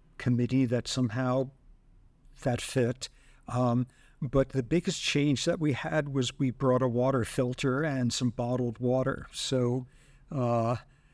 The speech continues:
so after the first summer of her having the runs the whole time,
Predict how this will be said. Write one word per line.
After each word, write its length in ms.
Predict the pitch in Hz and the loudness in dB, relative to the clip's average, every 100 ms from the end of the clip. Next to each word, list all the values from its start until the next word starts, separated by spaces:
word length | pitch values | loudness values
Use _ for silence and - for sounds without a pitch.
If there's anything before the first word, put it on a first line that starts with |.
| - - | -20 -20
so 260 | - - 135 | -4 -2 0
after 320 | 135 139 131 | -2 -4 -2
the 80 | 127 | -2
first 360 | - 170 156 | 0 -2 0
summer 420 | - 143 123 127 156 | -2 0 2 0 0
of 340 | 127 127 - - | 0 -2 -4 -10
her 200 | 135 135 | -6 -4
having 520 | 120 123 123 117 127 - - - | -2 0 0 -2 -6 -16 -20 -18
the 140 | - 123 | -2 0
runs 400 | 120 123 123 120 | 2 4 4 2
the 140 | 143 | -2
whole 180 | 127 131 | -2 -4
time, 400 | 127 120 113 139 | -2 -2 0 -2